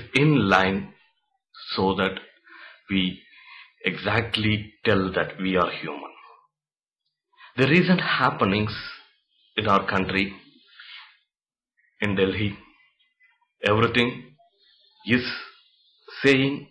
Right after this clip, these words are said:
one particular point,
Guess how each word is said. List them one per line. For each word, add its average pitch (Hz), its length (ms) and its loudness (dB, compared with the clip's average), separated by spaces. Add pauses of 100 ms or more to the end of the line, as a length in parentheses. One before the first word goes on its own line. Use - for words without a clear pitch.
one 131 440 2 (1600)
particular 120 520 2
point, 87 340 0